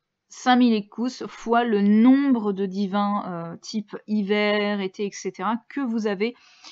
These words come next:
Mais il a une petite particularité, il ne donnera cinq mille écousses que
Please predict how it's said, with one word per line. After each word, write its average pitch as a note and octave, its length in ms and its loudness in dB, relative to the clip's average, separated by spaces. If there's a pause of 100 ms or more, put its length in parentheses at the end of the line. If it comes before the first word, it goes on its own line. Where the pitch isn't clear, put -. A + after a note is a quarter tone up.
(340)
Mais C4 300 2
il C4+ 80 2
a C4+ 40 4
une C4 100 6
petite A#3+ 280 -2
particularité, A3 760 -4
il G#3+ 200 -2
ne A3+ 120 2
donnera A#3+ 580 2
cinq - 280 -2
mille B3+ 180 4
écousses B3 480 -10
que - 240 -8